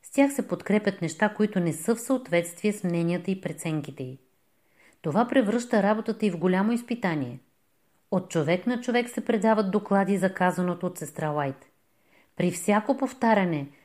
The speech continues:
докладът става все по-разширен. Ако сестра Уайт има да каже нещо, оставете я да го каже. Никой не е призован да бъде неин говорител.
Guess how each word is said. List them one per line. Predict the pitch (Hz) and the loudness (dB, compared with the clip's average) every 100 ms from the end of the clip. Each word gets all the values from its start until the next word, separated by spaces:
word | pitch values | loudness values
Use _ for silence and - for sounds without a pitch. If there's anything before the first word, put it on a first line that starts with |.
| _ 170 | _ -4
докладът | 180 180 196 214 214 202 | -2 2 4 4 4 0
става | - 196 202 | 2 4 4
все | 202 - 262 | 2 2 4
по-разширен. | 269 247 226 - 175 147 123 - _ _ _ _ _ _ _ - | 4 0 -2 -2 0 0 -4 -10 _ _ _ _ _ _ _ -8
Ако | 165 147 | -6 -6
сестра | 165 - - 240 | -8 -6 -2 2
Уайт | 254 226 226 214 - - | 2 2 2 -2 -8 -2
има | 226 214 | 0 2
да | 180 | 2
каже | - 208 185 | 2 2 2
нещо, | 165 165 170 - 269 320 - | 0 0 -2 -4 -4 -4 -8
оставете | 160 - 143 160 160 | -14 -6 -2 0 0
я | 196 | -2
да | 226 | 0
го | 220 220 | -2 -2
каже. | 233 165 139 - _ _ _ _ _ _ _ _ - | -2 -2 -6 -12 _ _ _ _ _ _ _ _ -6
Никой | 160 190 220 269 254 | 0 0 2 4 4
не | 202 | 4
е | 208 | 2
призован | 208 190 190 202 202 | 0 -2 0 0 0
да | |
бъде | 190 208 202 | 0 0 2
неин | 190 185 | 2 0
говорител. | 185 175 196 196 139 120 | -2 -2 -2 0 -2 -4